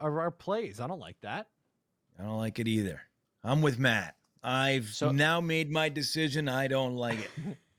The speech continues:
Speaker 3: <laughs> Well, maybe it's, maybe you're playing with opposite conference teams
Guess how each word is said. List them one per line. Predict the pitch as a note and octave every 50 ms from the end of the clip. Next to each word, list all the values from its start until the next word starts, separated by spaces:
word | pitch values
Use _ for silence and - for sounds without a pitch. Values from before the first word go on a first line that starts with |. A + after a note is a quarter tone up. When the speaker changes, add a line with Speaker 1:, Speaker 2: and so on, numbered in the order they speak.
| -
Speaker 3:
<laughs> | E3 C#3 F#3 - - E3 - - C4+ - - - - F3+ E3+ D#3+
Well, | F#3+ G3+
maybe | G3 A3+ B3+ B3 B3+
it's, | A#3 - - - - - - -
maybe | - A3 A3+ B3+
you're | B3+ A3+
playing | A3+ - - G#3+ G3+ G3+ G3+ F#3+ F3
with | E3+ E3 E3 E3 C#3+ - _ _ _ - - - - _ _ _ _ _ _ _ -
opposite | - D#3+ D#3+ D#3+ E3 - F3 D3+ - - D#3+ D#3 -
conference | - - D#3 C#3+ C#3 C3+ C3 - C3+ C3 B2 A#2+ -
teams | - - C3+ A#2 A2 - - - - - - -